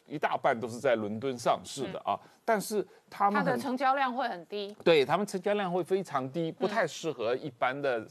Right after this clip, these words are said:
Speaker 1: 散户投资的。
Speaker 2: 嗯。
Speaker 1: 当然有一些机构投资，但是相对的那种，呃，E T F的 truck fund 量也很少。
Speaker 2: 嗯。
Speaker 1: 所以说这个，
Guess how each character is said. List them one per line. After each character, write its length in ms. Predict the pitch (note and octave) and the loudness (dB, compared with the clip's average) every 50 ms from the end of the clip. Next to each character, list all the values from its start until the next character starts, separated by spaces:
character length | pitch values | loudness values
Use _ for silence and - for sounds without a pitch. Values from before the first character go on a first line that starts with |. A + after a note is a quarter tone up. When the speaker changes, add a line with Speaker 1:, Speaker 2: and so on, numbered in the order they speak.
| - _ _ | -16 _ _
Speaker 1:
散 260 | - - - A2+ E2+ - | -6 -2 -2 -2 -2 -4
户 180 | - D3 D#3 B2+ | -6 -4 -4 -4
投 300 | - - A#2 F2 F#2+ A2 A2 | -4 -6 -6 -6 -6 -6 -10
资 180 | - B2+ B2+ A#2+ | -10 -8 -4 0
的。 80 | A#2 G2 - | 0 -2 -2
Speaker 2:
嗯。 60 | - - - - - | -4 -16 -20 -8 -2
Speaker 1:
当 160 | - G3 F#3+ | 0 0 2
然 160 | F3+ F#3+ G#3 | 2 -2 0
有 180 | G3 C#3+ F#2+ F#2+ | 0 0 0 -2
一 40 | |
些 180 | A2 - E3 D3+ | -4 -4 -4 -4
机 300 | D3 - - D3 D#3 D#3+ | -6 -8 -12 -10 -10 -6
构 240 | - - D#3 A#2+ G#2 | 0 2 2 2 0
投 260 | - - G2+ F2+ G2+ | -4 -6 -6 -6 -6
资， 300 | G#2 - - A#2 B2+ - - - - _ | -6 -8 -10 -10 -10 -10 -10 -14 -12 _
但 160 | - - E3+ | -2 -2 -2
是 160 | D3 D#3+ E3+ | -2 -4 -6
相 460 | C#3+ - - G3 F3+ F3 F3+ G3 G3 F#3 | -6 -6 -4 -4 -4 -2 -4 -6 -6 -2
对 220 | - G#3 F#3 D#3 | -2 0 0 0
的 160 | B2+ A#2 A2 G#2+ | -2 -2 -4 -2
那 180 | B2 C#3+ C#3 | -2 -4 -4
种， 320 | A#2 A#2 A#2+ G#2 F#2+ E2+ E2 - - - _ | -4 -4 -4 -6 -6 -8 -12 -16 -20 -20 _
呃 120 | - G#2 A2 | -8 -8 -8
，E 180 | - D#3 D#3 | -6 -8 -10
T 220 | C3 - - F3 D#3 | -10 -8 -4 -2 -2
F 180 | C#3+ C3 - | -2 -2 -4
的 140 | - G2+ A#2 | -10 -12 -12
truck 180 | - - D#3+ D#3 - _ | -10 -8 -10 -10 -10 _
fund 200 | - D3 - - _ _ - | -6 -6 -6 -6 _ _ -4
量 220 | D3+ F#3 C3 A2 | -2 -2 -2 0
也 160 | A2 A2 A2 | 0 -2 -2
很 300 | - - F#2+ F#2+ A2+ C#3+ | -2 -2 -6 -8 -8 -8
少。 240 | - - - - - - - | -8 -8 -8 -10 -10 -12 -12
Speaker 2:
嗯。 100 | B3 A#3+ | -8 -2
Speaker 1:
所 140 | G3 B3 | 0 0
以 160 | C#4 C4+ A#3 D#3 | 2 2 -2 -4
说 320 | - - F#3+ G3 F#3+ F#3+ - - _ | -2 2 2 2 2 2 -2 -18 _
这 220 | - - A3 G3+ F3 | -6 -6 -4 -2 0
个， 360 | D#3+ D3+ C#3+ C3+ C3 C3 | 2 2 4 2 2 0